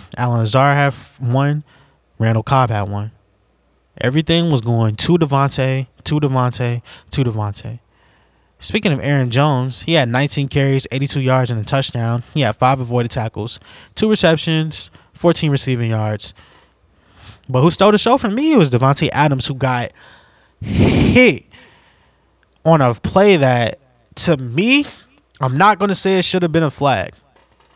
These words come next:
Because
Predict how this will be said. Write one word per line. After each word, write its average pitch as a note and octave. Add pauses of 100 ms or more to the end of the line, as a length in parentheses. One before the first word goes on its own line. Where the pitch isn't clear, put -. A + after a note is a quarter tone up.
(4000)
Because C3+